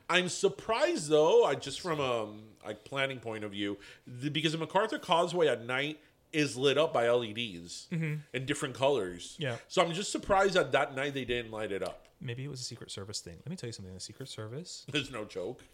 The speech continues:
Speaker 2: Oh my God. Those people, I think when you get the job, they officially remove your smile muscles. Like,
Speaker 1: Yeah.
Speaker 2: they were <laughs> no joke.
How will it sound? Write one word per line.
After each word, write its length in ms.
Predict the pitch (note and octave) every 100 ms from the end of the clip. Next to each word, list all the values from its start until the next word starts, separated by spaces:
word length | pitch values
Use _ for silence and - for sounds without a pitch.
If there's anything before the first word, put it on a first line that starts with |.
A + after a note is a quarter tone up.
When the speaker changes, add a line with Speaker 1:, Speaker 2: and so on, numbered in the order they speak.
| -
Speaker 2:
Oh 120 | E3+
my 160 | D#3+ G#2
God. 440 | A2 D#3+ A2 G2+ -
Those 160 | C3+ B2+
people, 260 | D#3 D#3
I 20 | E3
think 180 | D3+
when 140 | D#3 D3+
you 40 |
get 120 | B2 A#2+
the 80 |
job, 300 | C#3 B2 D3
they 100 | D3
officially 340 | B2 B2+ C3+ C#3+
remove 280 | B2 A#2+ B2
your 100 | A2+
smile 360 | - A#2 D#3
muscles. 500 | A#2+ F#2 F#2 G2 - _ _ -
Like, 380 | D3 B2+ B2+ - -
Speaker 1:
Yeah. 60 | B2+
Speaker 2:
they 280 | B2+ C#3
were 200 | F#3 E3 C#3 D#3
<laughs> 100 | C3+
no 240 | C3+ C#3+ -
joke. 480 | - - B2 A2